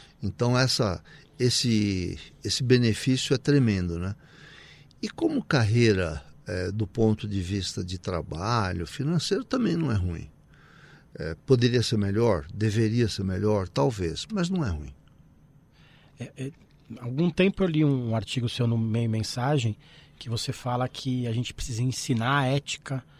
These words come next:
Speaker 2: do mercado à nova geração. É, a, a quais fatores você destina essa, essa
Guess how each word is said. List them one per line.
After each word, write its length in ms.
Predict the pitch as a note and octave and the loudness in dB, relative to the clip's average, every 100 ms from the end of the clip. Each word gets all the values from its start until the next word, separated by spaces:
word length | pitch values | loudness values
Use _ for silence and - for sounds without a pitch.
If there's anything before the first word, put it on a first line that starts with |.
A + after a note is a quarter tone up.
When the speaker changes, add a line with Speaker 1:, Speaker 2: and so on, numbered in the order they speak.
| - - - | -20 -20 -10
Speaker 2:
do 140 | A2 | -4
mercado 640 | B2+ A#2+ - B2 B2+ D3 D3 | 0 -2 -2 -2 0 2 2
à 80 | C3 | 2
nova 280 | B2+ A#2+ | 2 0
geração. 540 | A#2+ B2+ B2+ - G2 G2 - - - - - | 0 0 -2 -6 -12 -14 -18 -20 -20 -20 -10
É, 180 | A2 A2 - | -8 -8 -10
a, 120 | - - - - - B3+ | -14 -14 -18 -20 -20 -16
a 120 | - | -14
quais 380 | - G3 A3+ - | 0 2 2 0
fatores 520 | - F#3+ - C#3+ D3+ B2+ | -2 -2 4 4 4 2
você 440 | B2 - C3 A2 C#3 A#2+ A#2+ - | -2 0 0 -2 -6 -14 -14 -16
destina 600 | A2+ A#2 - - C3+ A#2+ | -10 -8 -6 -2 0 0
essa, 280 | A2+ - A2+ | -2 -4 -8
essa 160 | - | -6